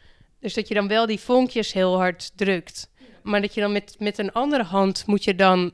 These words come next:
Speaker 1: die gaskraan openen, zeg maar. En dat, die combinatie, die was ook altijd moeilijk te maken. Nou, uiteindelijk lukte het dan. En dan deed je je gas wat zachter. Dan ging hij uit. En dan moest je dus je pannetje weer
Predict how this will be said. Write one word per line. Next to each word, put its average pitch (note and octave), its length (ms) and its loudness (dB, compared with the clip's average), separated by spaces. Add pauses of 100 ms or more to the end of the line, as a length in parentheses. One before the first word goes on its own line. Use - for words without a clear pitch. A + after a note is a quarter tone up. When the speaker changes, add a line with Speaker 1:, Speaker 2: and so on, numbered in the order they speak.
(120)
Speaker 1:
die G#3 140 0
gaskraan B3 640 2
openen, C4 420 2
zeg A#3+ 220 -2
maar. B3 260 0
En G#3+ 100 -2
dat, G3 180 -4
die F3+ 300 -10
combinatie, G#3+ 720 -2
die G#3+ 100 -8
was G3+ 180 -4
ook A#3 180 -6
altijd A#3 220 -4
moeilijk B3+ 320 2
te A3 100 -10
maken. A#3 520 -2
Nou, G3+ 180 -6
uiteindelijk G3+ 520 -2
lukte A3+ 340 2
het A#3+ 200 -4
dan. C4 320 -2
En G#3 100 -6
dan G3 100 -6
deed F#3+ 200 -6
je F3+ 100 -8
je F#3 220 -6
gas - 360 -6
wat F#3 180 -10
zachter. F3 580 -4 (800)
Dan A3 120 -4
ging A3 200 4
hij F#3 120 0 (160)
uit. A#3 460 2 (760)
En A3+ 120 2
dan A3 120 6
moest G#3+ 200 4
je G#3 120 2
dus G3+ 220 2
je F#3+ 120 -2
pannetje B3 440 4
weer F3+ 400 -2